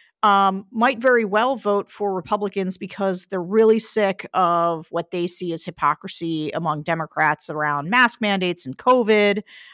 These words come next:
um, that, you know, they, they're really concerned about education and what's being taught in schools. Um, I think there's gonna be a real constituency of covid parents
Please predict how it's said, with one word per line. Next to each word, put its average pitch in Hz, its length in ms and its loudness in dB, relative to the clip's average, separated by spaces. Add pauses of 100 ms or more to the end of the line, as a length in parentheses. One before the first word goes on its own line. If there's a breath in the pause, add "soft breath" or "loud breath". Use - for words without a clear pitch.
um, 147 640 0
that, 165 260 -2 (120)
you 185 100 -6
know, 151 200 -2
they, 147 500 -6
they're 147 240 -4
really 180 260 -2
concerned 160 380 -6
about 113 240 -2
education 233 720 -2
and 151 80 -6
what's 131 160 -8
being 135 220 -10
taught 127 240 -4
in - 60 -14
schools. 233 800 0 (320 loud breath)
Um, 165 500 0 (180)
I 180 140 -2
think 175 340 -10
there's 190 200 -6
gonna 247 160 -2
be 214 180 -4
a 190 60 -2
real 175 200 -4
constituency 180 680 -8
of 170 100 -12
covid 185 580 -4
parents 175 680 -6